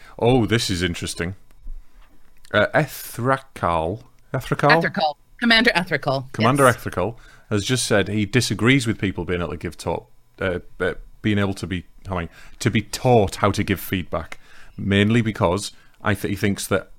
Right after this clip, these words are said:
Speaker 1: all feedback is relevant, and all feedback, bad, good, negative, positive, abusive, non-abusive, is all relevant. Now, I, I didn't say abusive, but I was thinking about
Speaker 2: <laughs>
Speaker 1: abusive. I was
Speaker 2: Ethrakal
Speaker 1: thinking about
Speaker 2: did not mention abuse.
Speaker 1: I was
Speaker 2: Oh.
Speaker 1: thinking about abusive feedback myself,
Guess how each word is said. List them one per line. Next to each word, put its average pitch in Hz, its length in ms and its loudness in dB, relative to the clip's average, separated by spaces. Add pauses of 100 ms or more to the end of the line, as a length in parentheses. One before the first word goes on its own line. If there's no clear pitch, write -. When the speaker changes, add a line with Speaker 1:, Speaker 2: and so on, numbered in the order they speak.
Speaker 1:
all 165 180 6
feedback 95 520 0
is 87 120 -2
relevant, 85 500 -4
and 101 140 -4
all 120 220 2
feedback, 95 600 -2
bad, 104 380 2
good, 101 320 2 (300)
negative, 101 460 0
positive, 95 680 -2
abusive, 101 520 -2
non-abusive, 92 680 -2
is 107 160 -4
all 139 220 2
relevant. 104 440 2 (220)
Now, 104 220 2 (1120)
I, 95 60 2 (160)
I 90 100 -4
didn't 101 200 -2
say 90 120 -4
abusive, 85 480 -2
but 90 100 -2
I 95 120 6
was 90 160 -2
thinking 104 340 2
about 90 260 4
Speaker 2:
<laughs> - 60 4
Speaker 1:
abusive. - 560 4
I 104 120 8
was 104 140 6
Speaker 2:
Ethrakal 117 160 2
Speaker 1:
thinking - 280 10
about - 280 10
Speaker 2:
did 370 140 0
not 311 220 4
mention 285 340 4
abuse. 247 400 0 (260)
Speaker 1:
I 190 120 10
was 277 180 12
Speaker 2:
Oh. 156 60 8
Speaker 1:
thinking 165 320 8
about 131 220 10
abusive 113 380 2
feedback 104 520 0
myself, 95 640 0